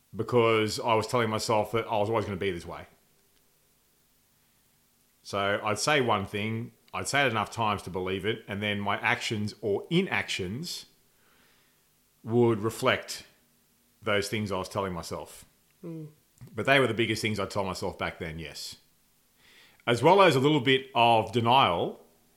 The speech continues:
Speaker 1: You know, you avoid photos, you avoid looking in the mirror, you avoid, like,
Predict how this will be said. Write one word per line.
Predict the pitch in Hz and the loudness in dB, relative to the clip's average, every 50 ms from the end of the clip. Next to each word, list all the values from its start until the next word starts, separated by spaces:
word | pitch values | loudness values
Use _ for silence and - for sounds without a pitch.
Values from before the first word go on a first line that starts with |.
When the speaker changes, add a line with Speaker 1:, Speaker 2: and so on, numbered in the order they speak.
| _ _ _ _ _ _ _ _ _ _ _ _ - | _ _ _ _ _ _ _ _ _ _ _ _ -4
Speaker 1:
You | 120 113 | 0 2
know, | 104 | 2
you | 104 107 107 104 | 2 2 0 0
avoid | 107 101 107 117 113 110 107 104 104 101 90 95 101 _ _ _ _ _ _ _ _ | -2 0 0 2 2 2 2 2 0 -4 -8 -10 -16 _ _ _ _ _ _ _ _
photos, | - - - 120 117 113 110 110 107 110 110 107 117 117 - - - - - - - _ _ _ _ _ _ _ _ _ _ _ _ _ | -12 -2 2 4 4 6 6 4 4 4 2 0 0 -4 -6 -8 -10 -12 -16 -20 -20 _ _ _ _ _ _ _ _ _ _ _ _ _
you | - 110 107 110 | -8 -4 -2 -2
avoid | 101 101 110 113 113 104 | 0 2 2 2 2 2
looking | 110 110 110 - 113 107 | 0 -2 -2 -2 -4 -2
in | 104 98 | -2 -2
the | 95 92 | -2 -2
mirror, | 95 104 107 101 101 98 95 98 98 98 - _ _ _ _ _ _ _ _ _ _ _ _ _ _ - | -2 -2 -2 0 2 2 0 0 -2 -6 -10 _ _ _ _ _ _ _ _ _ _ _ _ _ _ -10
you | - 107 107 | -4 -2 -2
avoid, | 104 92 113 113 113 110 107 104 92 92 - - | 0 2 2 4 4 4 4 2 0 -8 -14 -12
like, | 120 107 98 95 - | -6 -4 -4 -4 -4